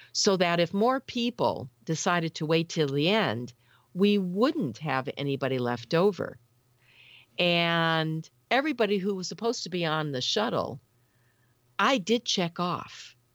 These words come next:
In other words, I knew everybody on the, sh-, you know, th-, I didn't know when they were going, but when they went, I was there to check off their name.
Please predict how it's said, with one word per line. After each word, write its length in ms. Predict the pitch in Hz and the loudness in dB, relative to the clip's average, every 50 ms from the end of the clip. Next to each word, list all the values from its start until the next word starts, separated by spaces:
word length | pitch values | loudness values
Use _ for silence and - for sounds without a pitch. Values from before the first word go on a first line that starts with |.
| _ - | _ 0
In 80 | 170 | 2
other 220 | 175 175 170 175 151 | 2 2 2 2 2
words, 400 | 147 143 139 143 139 - - - _ _ - | 2 2 0 0 -2 -6 -10 -14 _ _ -2
I 220 | 185 202 214 220 208 | 0 2 2 0 0
knew 520 | 202 214 226 220 202 170 156 147 147 - - | 0 0 0 2 2 0 0 -2 -4 -6 -4
everybody 840 | - 185 185 202 196 175 160 160 147 143 143 139 135 131 127 139 147 - _ _ _ _ _ _ _ _ _ _ _ _ _ _ _ - | -4 -2 0 0 -2 0 0 -2 -2 0 -2 -2 -4 -4 -4 -8 -10 -14 _ _ _ _ _ _ _ _ _ _ _ _ _ _ _ 0
on 160 | 165 165 165 | 0 0 2
the, 100 | 160 151 | 0 -2
sh-, 220 | 143 - - - - - | -2 -4 -6 -8 -6 -6
you 120 | - 175 | -4 -2
know, 240 | 151 127 110 107 107 _ _ _ - | -2 -2 -4 -8 -10 _ _ _ -12
th-, 200 | 147 175 156 - - | -10 -10 -10 -6 -4
I 120 | - 196 208 | -2 0 0
didn't 160 | 226 240 214 | 0 0 0
know 120 | 190 170 | 0 0
when 300 | 160 156 180 214 277 330 | 0 0 0 0 0 0
they 140 | 320 240 185 | 0 -2 -2
were 160 | 139 143 139 | -2 -6 -8
going, 340 | 131 - 139 135 123 127 143 | -8 -8 -8 -8 -8 -8 -8
but 160 | 139 160 147 | -4 -4 -4
when 300 | 143 143 165 196 247 254 | -2 0 0 -2 0 0
they 140 | 233 208 190 | 0 0 0
went, 580 | 170 160 208 233 226 156 120 127 143 - - - _ _ _ _ _ | 2 2 2 2 2 0 -2 -4 -8 -12 -16 -20 _ _ _ _ _
I 140 | - 170 185 190 | -2 -2 0 2
was 260 | 185 185 170 151 156 | 2 0 -2 -2 -2
there 200 | 180 175 175 165 | 0 0 0 0
to 100 | 156 156 | -2 -4
check 340 | 151 - - 160 151 - 160 | -6 -4 -4 -4 -4 -2 -4
off 260 | 143 143 139 - - | -4 -4 -4 -4 -6
their 120 | 143 135 135 | -6 -4 -4
name. 380 | 139 147 147 127 104 107 107 | -2 -2 -2 -4 -6 -10 -14